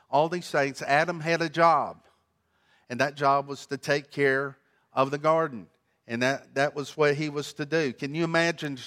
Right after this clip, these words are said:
tremendous fruit that was in this,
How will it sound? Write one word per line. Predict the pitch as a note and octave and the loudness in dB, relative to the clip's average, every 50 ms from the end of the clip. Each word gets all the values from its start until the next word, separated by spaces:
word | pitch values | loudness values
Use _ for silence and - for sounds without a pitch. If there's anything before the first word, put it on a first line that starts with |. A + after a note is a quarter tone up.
| - - - | -16 -16 -12
tremendous | - - D#3 D3 C#3+ D#3 E3+ F#3 F#3 D#3+ F3 E3 - - | -6 -6 -6 -4 0 2 2 2 2 0 -4 -6 -6 -8
fruit | - - F3 F#3 G3 F#3+ F3 D3 B2 _ - - - _ _ _ _ _ _ _ _ _ _ - | -12 -6 0 2 4 4 2 0 -4 _ -12 -18 -18 _ _ _ _ _ _ _ _ _ _ 0
that | C3+ C3+ - | 0 0 0
was | C3+ B2+ A#2+ | -2 -4 0
in | D3+ D3+ D#3+ D#3+ | 0 0 0 2
this, | D#3 D3+ D3+ C#3 - - - - - | 2 0 0 0 -2 -10 -12 -12 -14